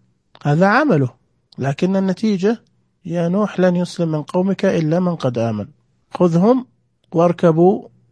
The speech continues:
في المركب وخذ من ال-، من كل شيء زوج أو زوجين"، حسب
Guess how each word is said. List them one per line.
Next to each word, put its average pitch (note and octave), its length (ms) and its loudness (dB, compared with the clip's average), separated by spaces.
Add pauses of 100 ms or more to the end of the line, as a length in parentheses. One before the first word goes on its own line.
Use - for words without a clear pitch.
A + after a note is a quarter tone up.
في E3+ 440 -2 (460)
المركب D#3+ 580 0 (480)
وخذ E3 400 0 (520)
من E3 140 0
ال-، A#2 640 -4
من D#3 120 -2
كل E3+ 220 0
شيء G3+ 380 0
زوج C#3+ 280 -2 (560)
أو B2+ 80 -2
زوجين"، B2+ 400 -4 (460)
حسب D#3 300 -6